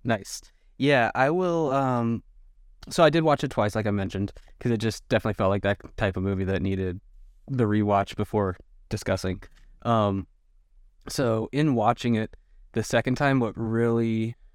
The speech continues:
stood out to me is how concise the storytelling is, and there's, like, really no fat on the script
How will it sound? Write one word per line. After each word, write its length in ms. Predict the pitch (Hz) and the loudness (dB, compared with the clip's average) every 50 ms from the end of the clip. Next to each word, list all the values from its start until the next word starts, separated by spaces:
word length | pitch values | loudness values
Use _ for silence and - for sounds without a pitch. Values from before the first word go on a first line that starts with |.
| _ _ - _ _ _ - | _ _ -20 _ _ _ -14
stood 340 | - - - - 127 110 | -14 -10 -2 0 2 2
out 200 | 107 110 110 104 | 4 2 0 0
to 100 | - - | 0 -2
me 320 | 113 110 107 104 101 101 - - - - - - - _ _ | 0 0 0 0 -2 -4 -6 -8 -20 -20 -20 -20 -20 _ _
is 760 | - - 113 107 107 101 101 101 98 98 95 - - - - - _ - - - - _ - - - - - - - - | -6 -4 -2 0 0 0 0 0 -2 -2 -6 -8 -10 -12 -14 -18 _ -20 -20 -20 -20 _ -20 -20 -20 -20 -20 -20 -14 -10
how 280 | - - 120 110 110 | -4 0 2 2 2
concise 500 | 101 - - 120 104 - 117 107 104 - | 2 2 -2 -2 0 2 2 0 0 0
the 100 | - 107 | -4 -10
storytelling 500 | 98 - - 101 98 98 - 123 123 131 | -6 -4 -2 -2 -2 0 0 0 2 2
is, 220 | 135 135 135 - - - | 0 0 -2 -6 -8 -6
and 160 | 113 113 107 | -2 0 0
there's, 140 | 104 104 117 | 0 0 0
like, 140 | 113 107 | -2 0
really 180 | 123 143 147 131 | 0 2 2 2
no 220 | 117 113 113 113 | 2 2 2 0
fat 340 | 110 - - 110 104 107 104 | -2 -2 -2 0 0 2 0
on 120 | 101 104 101 | 0 0 -2
the 60 | 98 | -4
script 440 | - - - 104 113 117 - - - | -4 -6 -2 -2 -4 -4 -4 -14 -20